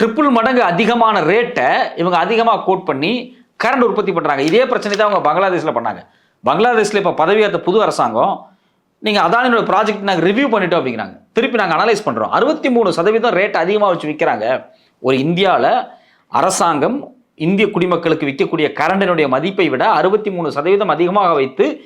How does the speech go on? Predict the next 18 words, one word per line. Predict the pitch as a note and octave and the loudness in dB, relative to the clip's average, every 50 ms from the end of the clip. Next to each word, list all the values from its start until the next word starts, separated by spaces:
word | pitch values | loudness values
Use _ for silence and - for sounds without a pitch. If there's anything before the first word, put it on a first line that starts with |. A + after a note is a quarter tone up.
| - _ _ | -20 _ _
எங்கள் | - E3+ G3+ G3+ G#3+ F#3+ | 0 2 2 2 2 2
மக்களுக்கு | F#3 F#3 F3+ A3+ A#3+ A#3 G3+ G3+ | 2 2 2 2 0 2 2 2
விக்கிறாங்க. | F3+ E3+ E3+ G#3+ G#3 F#3 E3 E3 F#3+ G3 D#3+ A#2+ - - - - _ | 0 0 0 0 0 2 2 2 2 2 0 0 -4 -8 -14 -12 _
இந்த | - E3 G3+ G#3 F#3 | -2 0 2 2 2
ப்ராஜெக்டை | D#3 D#3+ F3 G#3+ A3+ G3+ G#3+ - A#3 F3+ | 2 2 2 2 2 0 0 0 0 0
கடந்த | F#3 F3 F3+ E3+ E3 | 0 0 2 2 2
அரசாங்கம் | F3 F#3+ F#3 G#3 G3+ G3 F3+ D#3+ | 2 2 0 0 0 2 0 0
அப்ரூவல் | - - A3 A#3+ A3+ F3 | 0 0 0 0 0 0
பண்ணிருக்கு, | E3+ D#3+ D3 C#3+ E3+ | 0 0 0 0 2
இதை | G3 E3+ F3 | 2 2 2
நாங்க | F3 E3+ D#3 C3+ - | 2 0 -2 -2 -2
கேன்சல் | E3 F#3 A#3 A#3 A#3 A#3+ G#3+ F#3+ | 0 0 0 0 0 0 0 0
பண்ண | F3 E3+ | 0 0
போறோம்னு | E3 D#3 E3+ F#3+ F#3+ | 0 0 0 0 0
சொல்லி | D3+ F#3 F#3 E3 D#3+ | -2 -2 -2 -2 -2
ரிவ்யூ | E3+ A#3 C4+ | -2 -2 -2
பண்ணிட்டு | - G#3 G3 F#3 E3 D#3+ | -2 -2 -2 -2 -4 -4
இருக்காங்க | D#3 D#3+ E3+ G#3+ | -2 -2 -2 -2